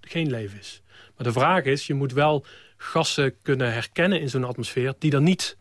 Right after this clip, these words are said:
gewoonlijk thuis, eh, thuis horen. Anders kun je nooit het onderscheid maken... of dat iets door, eh, normale chemische dingen, eh, ge-, eh, gebeurt... of dat iets door biologische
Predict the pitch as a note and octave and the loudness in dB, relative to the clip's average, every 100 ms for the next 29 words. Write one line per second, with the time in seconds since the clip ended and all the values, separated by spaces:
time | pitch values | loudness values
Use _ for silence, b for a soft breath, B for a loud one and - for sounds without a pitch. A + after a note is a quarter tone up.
0 | _ - - C#3 C3 B2 - F3+ F3+ - | _ -20 -2 2 2 2 0 0 0 -4
1 | - C#3+ A#2+ A#2+ - E3+ B2+ A#2+ G#2+ G2+ | -8 -8 -8 -6 0 0 0 -2 -4 -8
2 | G2 B B B - C3 - C#3 C3 C#3+ | -14 B B B -6 -4 0 2 2 2
3 | C#3 C#3+ D3 C#3+ - C3 B2+ B2 A#2+ B2 | 0 -4 -4 -4 -6 -4 -2 0 0 -6
4 | - C3 - - B2+ - C3 A#2 - B | -8 -10 -8 -8 -8 -2 -2 -2 -6 B
5 | B B C3+ C3 C3 C3 B2+ C#3 C#3 B2 | B B -8 -8 -4 0 2 4 2 0
6 | D3+ C3+ A2+ C#3 D#3 C3 A#2+ A2+ - B2 | -2 -2 -2 -2 -2 -2 -6 -8 -12 -12
7 | A#2 A2+ A2 _ - C3 A#2 B2 A2+ G#2+ | -12 -12 -16 _ -4 -4 -4 -8 -10 -12
8 | - - C#3 B2 A2 A#2 C#3 - B B | -14 -12 -8 -8 -4 -2 -2 -2 B B
9 | B B B - C3 B2 D3+ D3 - D3+ | B B B -4 -2 0 0 -2 0 2
10 | C#3+ C#3 - D3 C3+ D#3+ E3 D#3+ - B2 | 2 0 -4 -4 0 4 4 2 0 -2